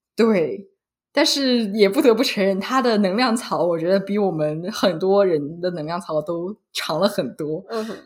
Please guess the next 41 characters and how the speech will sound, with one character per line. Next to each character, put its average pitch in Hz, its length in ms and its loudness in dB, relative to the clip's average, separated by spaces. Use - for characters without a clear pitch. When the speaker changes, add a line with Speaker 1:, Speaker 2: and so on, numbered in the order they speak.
Speaker 1:
所 208 160 0
以 - 20 4
我 202 100 4
觉 175 140 0
得 185 160 4
也 165 180 4
是 214 200 0
因 294 200 2
人 254 140 2
而 170 200 -2
异， 180 200 -4
各 202 160 2
自 175 140 -8
量 180 200 -2
力 - 80 -6
而 - 100 -8
行。 127 180 -14
Speaker 2:
对， 180 540 -2
就 233 100 -10
是 220 320 -6
我 233 120 -6
虽 311 140 0
然 285 200 4
做 285 160 2
不 226 80 -2
到 226 160 0
他 220 120 -4
的 196 140 -4
生 202 240 -6
活 185 160 -6
方 175 240 -10
式， 196 140 -12
但 202 220 -4
我 165 80 -8
确 226 280 0
实 175 140 -6
非 185 140 -4
常 160 180 -6
尊 165 220 -16
敬 170 200 -16
他。 - 320 -18